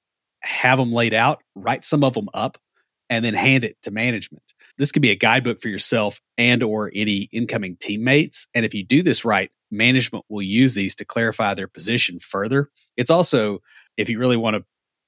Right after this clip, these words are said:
if you really do feel like backstabbing somebody, this is a socially acceptable way to do it <laughs> in a lot of organizations, because probably the person that you're dealing with that you,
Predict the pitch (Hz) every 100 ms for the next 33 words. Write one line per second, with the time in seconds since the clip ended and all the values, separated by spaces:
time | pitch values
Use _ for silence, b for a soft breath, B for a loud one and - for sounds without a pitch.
0 | _ _ _ - 110 107 143 170 131 139
1 | 151 143 110 98 120 - 135 139 139 156
2 | 143 139 143 120 123 143 127 - 120 -
3 | 117 - 117 - 101 104 95 85 107 -
4 | - - _ - B B B - - -
5 | - - - - - 123 127 - 147 151
6 | 135 123 120 123 123 120 104 104 131 113
7 | - 139 131 110 123 120 120 104 110 92
8 | 110 117 117 117 113 - 95